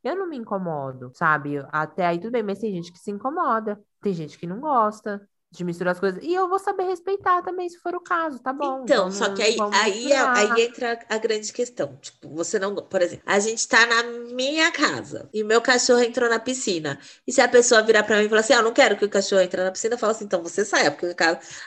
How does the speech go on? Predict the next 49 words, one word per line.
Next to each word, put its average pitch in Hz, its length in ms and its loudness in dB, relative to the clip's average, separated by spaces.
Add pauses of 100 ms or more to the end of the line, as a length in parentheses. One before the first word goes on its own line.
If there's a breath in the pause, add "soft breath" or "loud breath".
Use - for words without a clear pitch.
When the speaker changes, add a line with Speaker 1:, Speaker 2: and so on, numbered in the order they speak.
Speaker 2:
a 226 160 2
casa 185 600 6 (260)
é 269 260 6
dele. 214 500 4
Speaker 1:
É 151 60 -6 (160)
Speaker 2:
A 196 160 6
Speaker 1:
sua. 185 320 2
Mas 214 160 2
eu 320 80 6
acho 330 100 0
Speaker 2:
piscina 269 80 6
Speaker 1:
que 349 140 6
não, 294 300 -6 (100)
Speaker 2:
é 226 200 8
Speaker 1:
é. - 20 6
Speaker 2:
dele. - 680 6 (540)
Speaker 1:
Mas 320 120 -6
eu 370 60 4
acho - 140 -2
que 392 100 -2
não, 359 200 0
eu 277 100 2
não 349 160 -2
digo 339 360 -2
assim - 300 2
no, 330 200 -2 (120)
na 247 120 0
questão 254 400 -2
da 254 160 0
casa. 156 600 0
E, 196 180 0 (180)
e 202 60 2
é 220 60 2
como 240 200 -6
eu 240 40 -4
falei, 220 320 -4
eu 214 180 0
não 392 160 -4
vou 269 140 -2
me 254 80 -10
incomodar. 285 520 2
Eu 165 40 2
tô 170 160 -6
vendo 226 260 -6
da, 202 180 0
a 185 120 0
procedência 175 580 -8
do 165 100 -14
cachorro, 175 600 -2